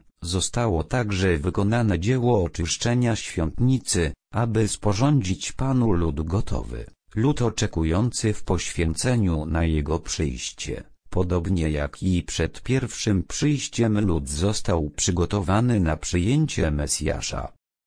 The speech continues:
Uważamy także, iż data tysiąc osiemset siedemdziesiątego czwartego roku pozostaje w zgodności z proroctwem Daniela rozdziałem dwunastym, wersetem pierwszym,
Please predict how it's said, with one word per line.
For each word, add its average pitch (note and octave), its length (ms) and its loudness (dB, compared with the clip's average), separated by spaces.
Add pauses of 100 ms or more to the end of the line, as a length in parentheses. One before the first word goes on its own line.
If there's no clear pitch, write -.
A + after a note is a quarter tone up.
Uważamy G#2 640 2
także, B1 640 -4 (260)
iż - 360 0
data G2 380 0
tysiąc C3 600 0
osiemset G2+ 720 0
siedemdziesiątego F#2+ 1120 0
czwartego E2+ 640 0
roku C#2+ 360 -4
pozostaje A2+ 840 0
w F2 80 -2
zgodności G2+ 960 0
z - 120 -8
proroctwem E2+ 880 0
Daniela A#2+ 480 2
rozdziałem G#2+ 800 2
dwunastym, E2 760 0
wersetem D#2+ 720 0
pierwszym, C2+ 880 -4